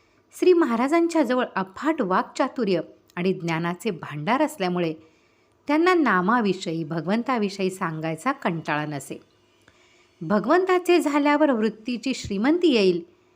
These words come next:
ही श्रीमंती माणसाला केव्हा येईल? तर जो सर्वात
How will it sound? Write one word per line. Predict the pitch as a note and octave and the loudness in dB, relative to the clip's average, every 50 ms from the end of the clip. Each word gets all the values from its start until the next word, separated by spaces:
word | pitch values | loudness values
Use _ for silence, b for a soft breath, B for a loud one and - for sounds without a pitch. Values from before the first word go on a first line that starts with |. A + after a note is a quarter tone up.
| b b b b b G#3+ | b b b b b -4
ही | C4 B3 | -4 -4
श्रीमंती | - - - A#3 A3 A3 B3 D#4+ F4+ E4 D#4 D#4+ - G#3+ F3 D#3+ - - _ - | -4 -4 -2 0 0 2 4 4 4 4 2 2 0 -2 -2 -2 -4 -10 _ -4
माणसाला | G#3 A#3 C4+ C#4 C#4+ - F4 F4 F4+ | -2 0 0 0 0 0 2 2 2
केव्हा | F4+ F4 E4+ D#4 D#4 D#4 | 4 4 4 4 4 4
येईल? | C#4+ A#3 G3+ F#3+ F#3 F3+ F#3+ G#3+ _ b b b b b b b b b b b - | 2 2 2 2 0 -2 -2 -6 _ b b b b b b b b b b b -2
तर | C#4 D4 D4+ | 0 2 2
जो | C#4+ B3+ C#4 D#4+ F4+ | 2 2 4 4 4
सर्वात | F4 F4 - - A3 G3+ G3 G3+ G3+ A#3 C4+ | 4 2 0 -4 -2 0 0 2 0 0 0